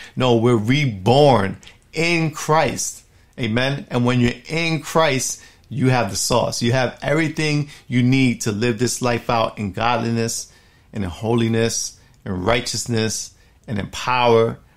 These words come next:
by, empowered by Holy Spirit God. All who believed received this promise. John chapter one,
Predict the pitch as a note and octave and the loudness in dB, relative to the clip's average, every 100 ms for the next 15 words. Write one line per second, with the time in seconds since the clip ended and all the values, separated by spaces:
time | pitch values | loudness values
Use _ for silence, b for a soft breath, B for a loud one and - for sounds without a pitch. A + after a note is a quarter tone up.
0 | b - G2+ F#2+ - - A2 - - B2+ | b -10 -6 -6 -8 -12 -10 -8 -4 2
1 | C3 B2+ A2+ A#2+ A#2+ A#2+ A2+ - B2 G2+ | 4 4 2 2 4 2 0 -2 -4 -4
2 | G2+ G#2+ G2 - - b b b A2+ B2 | -2 -2 -2 -6 -16 b b b 4 6
3 | A#2+ B2+ B2+ A#2+ A#2+ G#2+ G2+ - b b | 4 -2 -2 0 0 0 -6 -10 b b
4 | G#2 - - A#2+ G#2 G2+ b b - - | -8 -6 -2 0 -2 -4 b b -10 -8
5 | - A#2 G2+ F#2 - C3 C#3 C#3 D3 - | -4 -2 -2 -6 -4 -2 -2 0 -2 -2
6 | B2+ A2+ B2+ B2 | -4 0 2 0